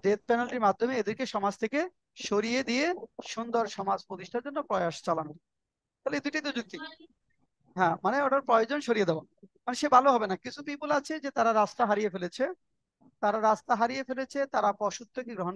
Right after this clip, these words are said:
করেছে, সে আর কখনোই ভালো হবে না, ভালো হবার না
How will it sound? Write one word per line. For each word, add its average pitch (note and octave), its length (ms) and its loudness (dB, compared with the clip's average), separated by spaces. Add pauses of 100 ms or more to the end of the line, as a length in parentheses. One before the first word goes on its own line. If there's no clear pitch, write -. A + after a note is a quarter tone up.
করেছে, F#3 280 -6 (400)
সে - 160 -6
আর B3 140 0
কখনোই B3 420 -8
ভালো F3+ 200 -2
হবে D#3 200 -8
না, D3 60 -10 (680)
ভালো G#3 180 4 (120)
হবার G#3+ 260 2 (120)
না F3 80 4